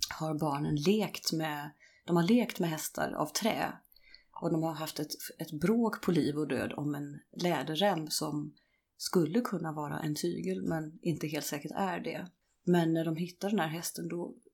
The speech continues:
då passar den här remmen. Och bå-, bådas lek får plats, så att säga. Hästen kan bära dem båda med deras olika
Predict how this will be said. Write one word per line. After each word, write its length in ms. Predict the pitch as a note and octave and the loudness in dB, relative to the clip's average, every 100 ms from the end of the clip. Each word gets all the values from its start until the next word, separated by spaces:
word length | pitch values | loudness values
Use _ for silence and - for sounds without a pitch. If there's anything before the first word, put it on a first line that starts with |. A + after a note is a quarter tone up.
| _ _ | _ _
då 80 | - | -6
passar 460 | - G#3 - - G#3 | -2 -2 -2 0 2
den 100 | F#3+ | 2
här 120 | - | -2
remmen. 500 | - - - - - | -6 -8 -10 -10 -10
Och 300 | - - - - - | -10 -10 -14 -16 -10
bå-, 360 | D#3 F3+ F3 D#3+ - - | -2 0 -2 -6 -10 -2
bådas 440 | F3+ D3+ F3 F3 | 2 2 2 0
lek 380 | D3+ C3+ D#3+ - - | -2 -4 -6 -8 -8
får 220 | - - D#3 _ _ _ - | -8 -8 -12 _ _ _ 0
plats, 500 | D#3 - - - - | 0 0 -4 -4 -4
så 80 | - | -6
att 100 | - | -6
säga. 220 | - - D#3 | -6 -6 -6
Hästen 300 | D3+ - D3 | -6 -2 -2
kan 180 | D#3 | -2
bära 380 | D3+ D#3+ D#3+ D#3+ | -2 -2 -2 -6
dem 220 | D#3+ D#3 | -4 -2
båda 400 | D#3+ F3 F3 E3+ | -2 -4 -6 -4
med 140 | E3 D#3+ | -4 -4
deras 300 | E3 D#3+ D#3+ | -4 -6 -8
olika 560 | F3 F#3 D3+ - D3+ | -8 -8 -8 -6 -6